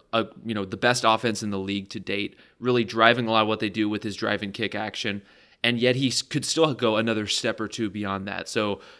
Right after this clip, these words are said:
there really aren't many more exciting players in the league right now. And I think we saw that in terms of his kind of one-on-one duel with LeBron.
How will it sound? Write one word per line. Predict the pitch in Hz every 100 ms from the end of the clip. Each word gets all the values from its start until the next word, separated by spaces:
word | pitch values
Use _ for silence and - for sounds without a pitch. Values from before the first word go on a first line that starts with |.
| -
there | 139
really | 127 185 190
aren't | 135
many | 131 123 113 -
more | 113 120
exciting | 110 - 98 120 117
players | 120 123 131
in | 127
the |
league | 143 123
right | 131 123
now. | 131
And | 131
I |
think | 110 123 120
we |
saw | 101 113 113
that | 110 104 98
in | - 101
terms | 113 98
of | 98
his | 101 -
kind | 110 98
of | 92 104
one-on-one | 113 107 101 101 101
duel | 104 98
with | 104 -
LeBron. | - 98 98